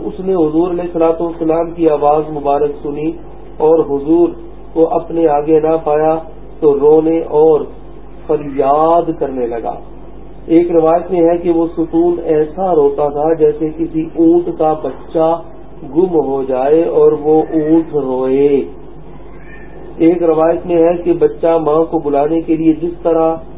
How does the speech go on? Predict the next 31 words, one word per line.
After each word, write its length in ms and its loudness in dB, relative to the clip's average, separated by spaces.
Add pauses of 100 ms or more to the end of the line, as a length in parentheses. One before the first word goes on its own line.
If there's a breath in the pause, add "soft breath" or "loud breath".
(200)
روتا 560 2
ہے 280 4
وہ 240 2
ایسا 560 0
روتا 500 -2 (180)
تھا۔ 240 2 (1400)
اور 120 2
ایک 240 4
روایت 340 2
میں 120 2
ہے 200 4
کہ 200 -2
وہ 220 2
اس 220 -10 (100)
شخص 320 -6
کی 120 -4
مانند 420 0
روتا 480 2
رہا 400 0 (760)
کہ 120 4
جس 200 -2 (120)
کا 140 2 (100)
محبوب 600 0 (540)
اس 120 -8 (200)
سے 180 0
جدا 520 0
ہو 120 -2
جائے 460 -2 (400)
اور 180 4
وہ 220 0
اس 120 -6